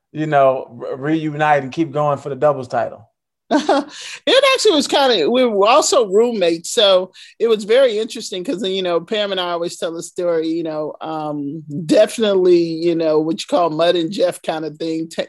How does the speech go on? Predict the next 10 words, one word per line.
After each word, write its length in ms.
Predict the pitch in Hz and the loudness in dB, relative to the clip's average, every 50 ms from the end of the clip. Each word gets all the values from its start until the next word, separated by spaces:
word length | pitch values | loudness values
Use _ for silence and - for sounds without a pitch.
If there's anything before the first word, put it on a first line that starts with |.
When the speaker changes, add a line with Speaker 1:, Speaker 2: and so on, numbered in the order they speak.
| _ _ | _ _
Speaker 2:
Pam's 340 | - 190 185 185 185 180 180 | -2 -2 0 0 -2 -4 -4
very 260 | 160 170 170 180 180 | -4 -2 0 0 0
tall, 540 | 180 - - 196 156 151 147 147 175 196 _ _ _ _ - - - - - - _ _ _ | -2 -2 -6 -6 -4 -4 -6 -6 -8 -10 _ _ _ _ -20 -20 -20 -20 -20 -20 _ _ _
um, 640 | 156 170 170 165 160 156 156 151 156 151 147 143 - _ _ | 0 0 0 0 0 -2 -2 -4 -6 -6 -8 -10 -16 _ _
and 260 | - 165 170 175 185 180 | -6 -2 -2 -2 0 2
white. 460 | 165 160 156 156 165 180 - - _ _ _ | 2 2 4 2 2 0 -2 -8 _ _ _
I'm 260 | 165 170 175 175 165 | -2 -2 -2 -2 -2
black 400 | 156 170 175 185 180 185 180 _ | 0 0 2 2 2 -2 -4 _
and 100 | 202 190 | -6 -6
short. 460 | 185 - - 202 175 170 170 160 214 | -4 -4 -2 -2 2 2 2 2 0